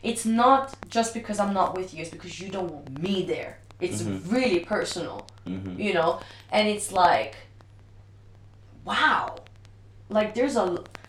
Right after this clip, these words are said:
Speaker 1: there's a lot of anger, you know,
Speaker 2: Mm-hmm.
Speaker 1: from people that don't even know me.
Speaker 2: Yeah.
Speaker 1: I'm like, "How do you have all that build-up anger?" Like,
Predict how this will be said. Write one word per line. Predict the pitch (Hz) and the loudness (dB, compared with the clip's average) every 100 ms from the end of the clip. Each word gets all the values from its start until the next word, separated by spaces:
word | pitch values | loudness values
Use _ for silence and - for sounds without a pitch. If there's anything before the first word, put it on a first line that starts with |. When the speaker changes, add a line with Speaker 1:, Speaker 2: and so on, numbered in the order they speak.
| - | -10
Speaker 1:
there's | - 226 | -6 2
a | 208 | 2
lot | 185 202 277 | 6 8 8
of | 208 | 8
anger, | - 254 277 190 170 - - | 6 6 6 4 0 -2 -8
you | 196 185 | -6 0
know, | 160 170 - - | 2 2 0 -6
Speaker 2:
Mm-hmm. | - 101 95 - - - | -6 -6 -6 -8 -16 -4
Speaker 1:
from | 214 208 | -2 0
people | 233 175 | -2 2
that | 175 170 | 2 2
don't | 214 220 | 0 0
even | 165 147 | -2 0
know | 156 277 | 2 2
me. | 190 160 165 - - - - - | 0 -6 -12 -16 -18 -20 -20 -12
Speaker 2:
Yeah. | - - - - | -8 -8 -10 -6
Speaker 1:
I'm | |
like, | 208 208 | -2 4
"How | 214 | 6
do | 254 | 6
you | 302 | 2
have | 233 | 4
all | 214 | 4
that | 220 208 | 4 2
build-up | 196 208 180 160 | 0 0 0 0
anger?" | 180 180 151 | -4 -4 2
Like, | 156 156 | 2 2